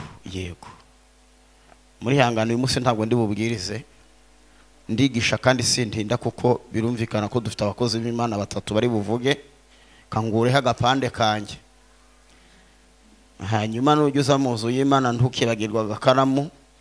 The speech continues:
kubera ko ibintu ngiye kuvuga byose ntabwo wabibika mu mutwe.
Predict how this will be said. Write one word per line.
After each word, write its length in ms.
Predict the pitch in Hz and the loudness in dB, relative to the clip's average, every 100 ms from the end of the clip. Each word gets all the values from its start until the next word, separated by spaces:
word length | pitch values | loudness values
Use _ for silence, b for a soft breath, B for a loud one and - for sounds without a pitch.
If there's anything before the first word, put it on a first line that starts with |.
| _ _ _ _ _ _ - | _ _ _ _ _ _ -4
kubera 300 | 117 127 135 | 0 2 2
ko 80 | 147 | 2
ibintu 240 | 135 123 | 0 0
ngiye 180 | 113 123 | 0 -2
kuvuga 300 | - 131 123 | 0 -2 0
byose 280 | 113 123 131 | 0 -2 -2
ntabwo 320 | 120 123 110 | 0 0 2
wabibika 400 | 107 104 120 - | 2 2 0 -2
mu 160 | 107 107 | -4 -4
mutwe. 400 | 117 - 139 | -4 -2 -2